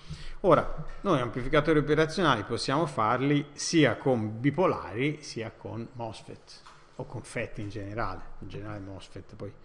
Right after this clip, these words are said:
è, è quello che si fa. Ora, siccome abbiamo visto diversi stadi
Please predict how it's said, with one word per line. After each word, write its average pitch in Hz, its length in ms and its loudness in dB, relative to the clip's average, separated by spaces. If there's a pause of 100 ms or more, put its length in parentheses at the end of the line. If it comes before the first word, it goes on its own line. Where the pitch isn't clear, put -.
(360)
è, 107 200 -12
è 127 140 -14
quello 107 360 -6 (320)
che 107 140 -8
si 104 160 -8
fa. - 220 -12
Ora, 156 400 2
siccome 269 260 4
abbiamo 143 240 6
visto 139 300 2
diversi 139 340 2
stadi 110 540 0